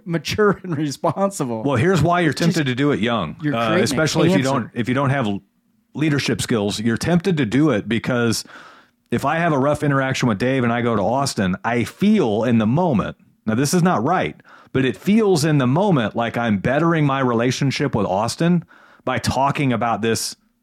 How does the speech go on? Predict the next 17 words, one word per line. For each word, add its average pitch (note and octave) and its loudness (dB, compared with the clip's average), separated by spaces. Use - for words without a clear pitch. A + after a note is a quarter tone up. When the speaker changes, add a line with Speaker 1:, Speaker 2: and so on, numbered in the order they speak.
Speaker 2:
issue B2+ 0
I'm G#2+ 0
having G#2+ -2
with F#2 0
Dave. - -8
Speaker 1:
Yeah. C#3+ -4
Speaker 2:
Okay? G#2 -2
Speaker 1:
Yeah. B2 -8
Speaker 2:
Um, A#2 0
Speaker 1:
Dave's B2 -6
Speaker 2:
and C3+ 2
Speaker 1:
such - -2
a - 0
Speaker 2:
so, A#2 -2
Speaker 1:
dick. B2 -16
Speaker 2:
right. B2+ -2
Now, C#3 -2